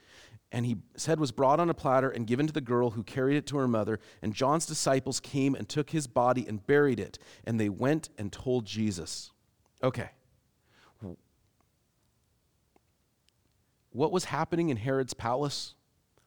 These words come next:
was really bad. What was happening in Herod's palace was really bad.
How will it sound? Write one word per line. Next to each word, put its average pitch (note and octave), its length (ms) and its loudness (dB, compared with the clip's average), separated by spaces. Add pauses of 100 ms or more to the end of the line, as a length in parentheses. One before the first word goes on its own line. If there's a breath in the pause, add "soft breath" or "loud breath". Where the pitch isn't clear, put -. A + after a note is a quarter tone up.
(120)
was G#2 260 -4
really G#2 260 2
bad. E2 320 -4 (1400 soft breath)
What G#2+ 80 -6
was A#2 100 -4
happening E3 360 2
in C3+ 100 2
Herod's C#3 300 0
palace B2 500 -2
was G#2 160 -10
really A2 360 0
bad. D#2+ 340 -8